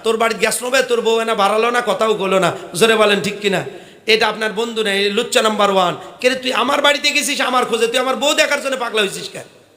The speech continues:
নবীজি বলেন, "এ তোমার বন্ধু না, এ দুশ্মন, এর ঘরে ঢুকতে নিষেধ করে দাও।" ঘরে গেছে তোমার প্রয়োজনে, তোমারে খুঁজবে, বাইরে থেকে জিজ্ঞাসা করবে, গিয়েছে ভালো কথা, বসতে দেওয়া হয়েছে।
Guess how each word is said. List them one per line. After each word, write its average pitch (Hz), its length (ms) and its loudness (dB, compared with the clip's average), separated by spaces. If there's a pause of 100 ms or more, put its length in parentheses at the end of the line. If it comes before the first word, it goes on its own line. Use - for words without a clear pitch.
(1500)
নবীজি 370 320 4
বলেন, 392 320 2
"এ 302 240 2
তোমার 294 220 -2
বন্ধু 254 280 -2
না, 226 140 2
এ 208 100 2
দুশ্মন, 214 720 -4 (200)
এর 202 140 -2
ঘরে 220 240 2
ঢুকতে 202 320 -4
নিষেধ 233 260 -4
করে 190 180 -2
দাও।" 143 180 -8 (720)
ঘরে 294 320 4
গেছে 359 340 2
তোমার 311 260 0
প্রয়োজনে, 240 380 2
তোমারে 381 340 0
খুঁজবে, 190 440 -6 (680)
বাইরে 247 280 2
থেকে 349 180 -6
জিজ্ঞাসা 359 400 -2
করবে, 202 340 -4 (560)
গিয়েছে 370 480 4
ভালো 302 260 0
কথা, 247 340 -2 (300)
বসতে 220 320 -4
দেওয়া 190 180 0
হয়েছে। 180 420 -2